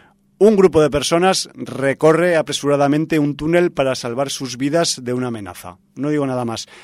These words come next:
Es un corto súper sin audiencero, puro ejercicio de género, en todos los sentidos, por la propuesta, por los personajes, por los efectos especiales, no sé, a m-,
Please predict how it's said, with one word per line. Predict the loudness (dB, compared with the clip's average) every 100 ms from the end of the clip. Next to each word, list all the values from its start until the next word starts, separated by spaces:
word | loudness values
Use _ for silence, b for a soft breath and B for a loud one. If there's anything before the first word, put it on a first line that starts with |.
| B
Es | -2 0
un | 0
corto | 2 0 0 -4 -6
súper | -10 -8 -4 -4
sin | -4 -6
audiencero, | -6 -6 -6 0 4 4 4 B B B B B _
puro | 6 6
ejercicio | 6 2 -4 -2 -2
de | -2
género, | 0 2 4 6 4 B B B
en | -8 0
todos | 2
los | 2 2
sentidos, | -2 0 2 4 4 2 -6 b b b b _ _
por | 2
la | 2
propuesta, | 2 2 2 4 4
por | 4
los | 0
personajes, | -2 -2 0 0 0 0
por | -2
los | -2
efectos | -4 0 -2
especiales, | 0 -2 2 4 4 2 0 -4 _
no | -6 -4
sé, | -4 -6 -6 -4
a |
m-, | 0 0 0